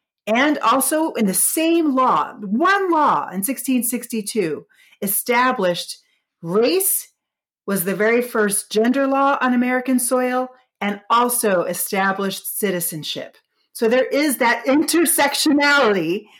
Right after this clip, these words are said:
which benefited, as far back as sixteen sixty-two, benefited white men from Europe. So it, it's not surprising to me that the Southern Baptist,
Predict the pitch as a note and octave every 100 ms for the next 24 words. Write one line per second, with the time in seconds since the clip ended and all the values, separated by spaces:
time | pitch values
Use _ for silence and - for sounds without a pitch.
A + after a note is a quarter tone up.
0 | _ _ _ _ G3 F#3 C#4+ D4+ D4+ -
1 | - - _ _ B3+ D#4 A#4 G#4+ - F3+
2 | E3+ F3+ G#3+ - _ _ _ _ G3+ F#3+
3 | - G3+ A3 C4 C4 C4 C4 B3 C#4 -
4 | C4+ B3+ - C4 - C4+ - D#4+ A3 F3
5 | G3 _ _ _ _ _ - C4 D#4 F4+
6 | - F#3 F3 F3+ E3+ _ _ _ _ _
7 | E3 E3 F3 F#3+ - - G#3 A3 A#3+ F#3+
8 | C#3+ D3 - _ - A3+ A#3 A3+ C4 E3
9 | - - _ _ _ _ _ _ _ _
10 | _ _ _ _ _ _ - D4 C#4+ C#4+
11 | G#3 - - C4+ C#4 E4 A4 A4+ E4+ -
12 | D4+ F#4 D#4 A3+ G3 G3 F3 D#3+ D3+ F#3
13 | G3 G#3 - A3 A#3 C4 B3+ G3+ G3+ A3
14 | G#3+ G#3 -